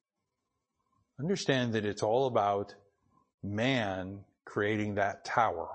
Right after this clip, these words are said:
all over again. And while people may say, "Well, no, it's just, it's just about names," it's not.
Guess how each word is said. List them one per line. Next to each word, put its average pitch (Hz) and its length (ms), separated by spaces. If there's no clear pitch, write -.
all 101 600
over 92 400
again. - 280
And 123 260
while 120 240
people 165 400
may 127 200
say, 131 200
"Well, 151 300
no, 147 240
it's 131 180
just, - 260
it's 127 160
just 147 240
about 117 380
names," 117 420
it's 107 240
not. - 220